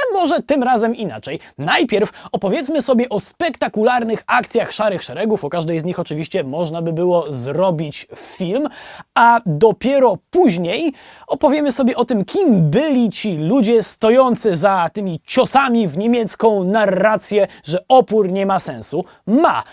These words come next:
Trzeba mieć tylko ideały, wiarę w cel i bardzo dobrą organizację, ale o tym wszystkim później. Teraz ruszamy do akcji. A jak akcja i Szare Szeregi, to wiadomo, że akcja pod Arsenałem musi pójść na pierwszy ogień.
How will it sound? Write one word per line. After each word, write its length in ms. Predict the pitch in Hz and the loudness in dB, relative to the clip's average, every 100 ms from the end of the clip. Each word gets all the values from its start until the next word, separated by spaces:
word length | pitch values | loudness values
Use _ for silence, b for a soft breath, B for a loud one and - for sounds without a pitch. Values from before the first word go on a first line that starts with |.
| B | B
Trzeba 460 | - - 247 233 | -4 2 6 6
mieć 360 | 202 220 196 - | 4 0 -4 -4
tylko 440 | 214 190 - 147 151 | 0 0 0 -6 -4
ideały, 600 | 254 220 247 269 262 247 | 0 4 4 6 6 4
wiarę 300 | 165 170 240 214 | 4 0 0 -2
w 40 | |
cel 260 | - 233 240 | -2 0 0
i 100 | 240 | 0
bardzo 360 | 156 277 262 | 2 2 2
dobrą 280 | 294 285 277 | 2 6 6
organizację, 640 | 262 247 233 202 220 - 143 | 4 2 2 4 2 2 -6
ale 200 | 147 127 | -6 -8
o 60 | |
tym 160 | 131 180 | -8 -8
wszystkim 360 | - 196 214 | -6 -4 -4
później. 400 | 196 277 233 233 - _ - | -2 -2 0 -2 -4 _ 0
Teraz 360 | 277 226 - _ - | 2 0 -4 _ -16
ruszamy 540 | 110 131 175 185 185 | -10 -6 -4 -4 -4
do 140 | 165 123 | -4 -4
akcji. 400 | 101 - - _ _ _ _ _ _ _ | -8 -14 -18 _ _ _ _ _ _ _
A 140 | - 302 | 0 4
jak 360 | 262 226 - - - | 4 2 -2 -10 2
akcja 440 | 294 294 - 277 | 2 2 2 2
i 100 | 233 | 2
Szare 260 | - 269 254 | 2 2 2
Szeregi, 380 | 240 233 240 247 | 2 2 2 2
to 240 | 254 220 | 2 2
wiadomo, 420 | 175 214 254 247 | 4 2 2 2
że 140 | 190 208 | 4 4
akcja 280 | 214 233 | 2 0
pod 140 | 220 226 | 2 2
Arsenałem 600 | 220 220 226 240 226 190 | 2 2 0 0 2 2
musi 480 | 202 285 - 254 240 - | 2 2 0 -4 -6 -2
pójść 360 | 240 226 - | -2 -2 -4
na 120 | 208 | -6
pierwszy 400 | 196 220 202 - | -2 -4 -4 2
ogień. 320 | 208 214 226 | 4 4 2